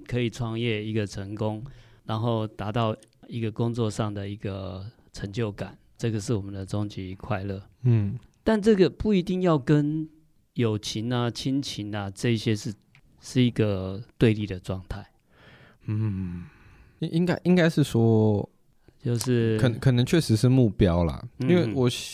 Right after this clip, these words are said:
Speaker 2: 我可能会，会，会一直摆动的点，可能也就是因为，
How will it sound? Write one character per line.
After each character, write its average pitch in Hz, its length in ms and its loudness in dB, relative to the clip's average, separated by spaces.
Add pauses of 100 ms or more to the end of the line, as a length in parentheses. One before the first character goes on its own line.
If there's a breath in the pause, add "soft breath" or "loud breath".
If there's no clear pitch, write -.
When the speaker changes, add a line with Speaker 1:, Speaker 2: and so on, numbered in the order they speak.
(360)
Speaker 2:
我 127 80 4
可 113 120 4
能 110 160 6
会， 123 280 4
会， 107 380 2
会 123 260 4
一 127 80 8
直 95 200 0
摆 85 240 -2
动 110 220 2
的 92 80 2
点， 87 240 -2
可 92 140 -2
能 87 100 -2
也 78 80 -4
就 98 160 0
是 101 140 -2
因 101 180 0
为， 101 180 2